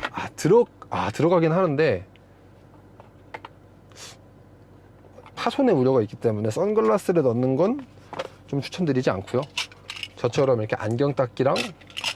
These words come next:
이클립스 정도 이렇게 넣으면 <laughs> 딱 들어가니까 넣으시면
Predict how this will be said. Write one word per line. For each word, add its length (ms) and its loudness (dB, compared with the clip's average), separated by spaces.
이클립스 520 0
정도 280 0
이렇게 180 -2
넣으면 320 2
<laughs> 480 -2
딱 160 -2
들어가니까 560 0
넣으시면 440 2